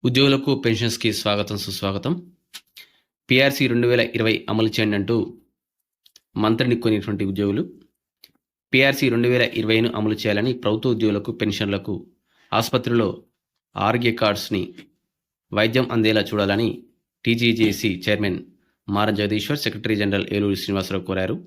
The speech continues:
ఈ మేరకు జేఏసీ బృందం మంగళవారం మంత్రి దామోదర రాజనరసింహ, ప్రభుత్వ సలహాదారు కేకే అశ్వారావు వారిని కలిసి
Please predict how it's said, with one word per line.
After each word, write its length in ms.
ఈ 140
మేరకు 360
జేఏసీ 360
బృందం 280
మంగళవారం 400
మంత్రి 260
దామోదర 380
రాజనరసింహ, 460
ప్రభుత్వ 320
సలహాదారు 500
కేకే 260
అశ్వారావు 380
వారిని 200
కలిసి 360